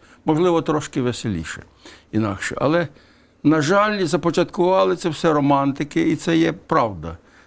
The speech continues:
Нікуди від цього всього, е, не дінешся.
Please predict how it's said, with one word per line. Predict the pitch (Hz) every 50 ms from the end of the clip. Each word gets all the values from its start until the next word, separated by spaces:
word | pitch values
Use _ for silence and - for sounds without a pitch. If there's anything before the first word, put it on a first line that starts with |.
| _ _ _
Нікуди | 135 143 143 143 143 175 190 156 180 175
від | 151 160 139 -
цього | - 175 170 165 160
всього, | 139 - 165 160 156 151 147 147 147
е, | 151 151 151 151 151 147 147 147 143
не | 143 143 135 139 151 156 151
дінешся. | 131 147 165 147 117 98 87 - - - -